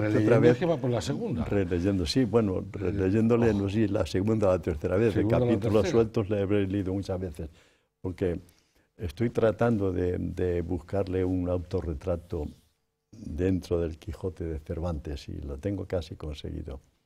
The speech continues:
Speaker 2: Que está, mm, Cervantes se
Speaker 1: Cer-,
Speaker 2: ha
Speaker 1: Cer-, Cervantes, Cervantes, eh, se, se
Speaker 2: Además,
Speaker 1: ha
Speaker 2: en el año este de
Speaker 1: se,
Speaker 2: Cervantes
Speaker 1: se
Speaker 2: que estamos,
Speaker 1: refleja,
Speaker 2: un
Speaker 1: sí,
Speaker 2: trabajo
Speaker 1: se refleja mucho en el, en, en el, en el Quijote, en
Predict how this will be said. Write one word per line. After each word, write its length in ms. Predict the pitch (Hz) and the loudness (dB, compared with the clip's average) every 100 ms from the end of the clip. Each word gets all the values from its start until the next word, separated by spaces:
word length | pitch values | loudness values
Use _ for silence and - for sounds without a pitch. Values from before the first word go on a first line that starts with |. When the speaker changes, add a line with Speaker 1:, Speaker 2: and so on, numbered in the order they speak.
| _ | _
Speaker 2:
Que 120 | - | -8
está, 360 | 82 110 110 - | -6 -4 -4 -6
mm, 300 | 107 104 101 92 | -6 -4 -4 -2
Cervantes 480 | 110 98 110 120 | 0 0 0 -2
se 120 | - 113 | 0 0
Speaker 1:
Cer-, 60 | 117 | 0
Speaker 2:
ha 100 | 117 | 2
Speaker 1:
Cer-, 200 | 131 139 | 0 4
Cervantes, 640 | 120 104 135 135 131 - | 4 6 4 4 2 2
Cervantes, 600 | 117 107 131 127 127 - | 2 4 4 4 4 4
eh, 180 | 110 101 | 0 0
se, 300 | - 101 92 | -2 -2 -2
se 160 | - 98 | -4 0
Speaker 2:
Además, 180 | 104 110 | 2 2
Speaker 1:
ha 40 | |
Speaker 2:
en 60 | 104 | 2
el 80 | |
año 180 | 98 110 | 0 2
este 200 | 110 113 | 2 2
de 80 | 98 | 0
Speaker 1:
se, 140 | 90 95 | 0 0
Speaker 2:
Cervantes 240 | 101 107 98 | 0 -2 -2
Speaker 1:
se 40 | |
Speaker 2:
que 60 | 95 | -2
estamos, 220 | 87 107 | -2 -2
Speaker 1:
refleja, 200 | 127 98 | -2 -2
Speaker 2:
un 80 | 95 | -2
Speaker 1:
sí, 100 | 95 | -2
Speaker 2:
trabajo 520 | 107 92 95 95 90 - | -2 -2 -4 -4 -6 -8
Speaker 1:
se 220 | - 95 | -2 0
refleja 400 | 92 82 120 113 | 0 0 -2 0
mucho 340 | 104 101 - 80 | 0 0 -2 -4
en 160 | 78 76 | -4 -6
el, 200 | 76 78 | -8 -10
en, 360 | 82 82 76 - | -8 -8 -8 -10
en 120 | 71 | -12
el, 340 | 71 73 76 - | -10 -12 -12 -12
en 120 | 78 | -12
el 160 | 76 78 | -12 -12
Quijote, 480 | - - 85 - | -16 -16 -16 -12
en 100 | 78 | -14